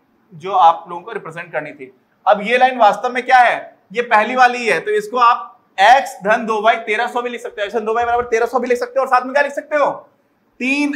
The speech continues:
एक्स धन छह वाई बराबर तेरह सौ की जगह उनतालीस सौ, क्योंकि आपने तीन सौ गुणा कर दिया और आपको वास्तव में starting में यही मिला था, तो ये आपकी line हो गई, पहला समीकरण की line हो गई।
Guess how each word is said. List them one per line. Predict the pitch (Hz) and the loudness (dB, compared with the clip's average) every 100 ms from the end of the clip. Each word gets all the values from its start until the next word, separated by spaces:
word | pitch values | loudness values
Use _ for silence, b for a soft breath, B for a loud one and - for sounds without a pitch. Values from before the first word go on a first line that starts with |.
| 285 | 0
एक्स | 226 269 277 - | 4 6 4 -2
धन | 214 254 269 247 | 2 2 0 -6
छह | 247 240 269 | 0 2 4
वाई | 254 247 | 4 2
बराबर | 262 247 262 269 | 2 2 2 0
तेरह | 247 247 269 254 - _ _ _ | 0 2 2 -2 -8 _ _ _
सौ | - 240 | -8 -6
की | 240 240 | -6 -8
जगह | 240 269 | 0 0
उनतालीस | 233 208 214 240 233 | 0 0 2 0 -6
सौ, | 196 | -6
क्योंकि | 233 247 | -2 0
आपने | 226 240 | -2 -4
तीन | 233 233 | -14 -10
सौ | 240 | -4
गुणा | 233 | -4
कर | 233 240 | -2 -6
दिया | 254 | 0
और | 269 | 4
आपको | 233 - 240 | 4 2 2
वास्तव | 202 190 190 | 2 2 -12
में | |
starting | 226 156 135 226 | -6 0 0 0
में | 226 | -8
यही | 202 | -8
मिला | 196 160 | -2 -2
था, | 143 123 _ _ _ _ | -2 -10 _ _ _ _
तो | 208 | -2
ये | 226 | 0
आपकी | 220 - | 0 0
line | 180 175 | 0 0
हो | 151 | -8
गई, | 147 | -2
पहला | 180 208 | 2 4
समीकरण | 214 196 190 175 | 2 -2 -8 -8
की | 180 | -4
line | 143 | -6
हो | 139 | -6
गई। | 120 | -16